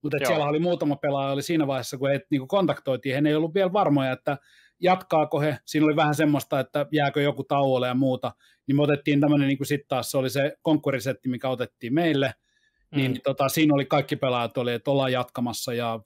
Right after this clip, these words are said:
Speaker 1: käy vuoden diilit ja kaikki muut, et, et ne, ne oli silleen niinku valmiimpana, mut et joo, si-, silloin, silloin sitä niinku pohdittiin paljonkin, ja sillä, sillä me päästiin liikenteeseen.
Speaker 2: Joo, se oli kyllä, se oli mielenkiintoinen kevät, siis tässä niinku,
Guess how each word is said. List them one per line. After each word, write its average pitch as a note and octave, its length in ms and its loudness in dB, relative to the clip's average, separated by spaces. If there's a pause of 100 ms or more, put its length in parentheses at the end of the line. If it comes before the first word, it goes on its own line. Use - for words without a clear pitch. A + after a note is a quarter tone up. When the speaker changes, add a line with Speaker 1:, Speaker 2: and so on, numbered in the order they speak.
Speaker 1:
käy C3 260 0
vuoden B2+ 320 0
diilit A#2+ 320 -4
ja A#2 60 -10
kaikki A#2+ 320 -6
muut, A#2 240 -6
et, A2 100 -14 (180)
et A#2+ 100 -12
ne, C#3+ 200 0 (140)
ne C#3+ 100 2
oli C#3 220 2
silleen C#3 280 0
niinku B2+ 160 -4
valmiimpana, A#2 680 -2
mut C3+ 120 -6
et C3+ 120 -4
joo, C#3 160 4
si-, - 200 -6
silloin, C#3 400 0
silloin D3 300 2
sitä C3+ 180 -2
niinku C3+ 160 0
pohdittiin A#2 520 -4
paljonkin, B2+ 540 -4 (1400)
ja G#3 60 0
sillä, G#3+ 220 4
sillä A#3+ 180 2
me C#3+ 60 4
päästiin D3 300 -2
liikenteeseen. A#2+ 520 -4 (1000)
Speaker 2:
Joo, F#3 200 2
se - 100 -4
oli G3+ 140 -2
kyllä, G3 240 -6
se - 120 -8
oli G3+ 100 -2
mielenkiintoinen D#3 640 -2
kevät, D#3+ 320 0
siis A#2+ 200 -10
tässä - 240 -8
niinku, D3 260 -4